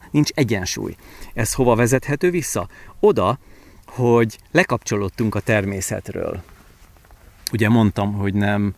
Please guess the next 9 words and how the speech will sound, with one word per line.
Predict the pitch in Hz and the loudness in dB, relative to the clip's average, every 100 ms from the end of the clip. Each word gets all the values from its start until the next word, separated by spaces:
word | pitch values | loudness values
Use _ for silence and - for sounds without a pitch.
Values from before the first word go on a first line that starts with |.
| - - - | -10 -20 -16
vegetáriánus | - 104 101 95 104 98 98 95 98 - | -4 2 2 2 0 2 2 2 -2 -2
recepteket | 104 - 98 104 101 95 | 0 0 0 0 0 -4
fogok | 104 98 92 | -4 -4 -2
én | 104 98 | -2 -2
itt | 92 | 0
mondani, | 104 101 98 98 | 0 0 0 0
és | 101 - | -2 -2
hogy | 101 | -4
az | 98 90 | -2 -4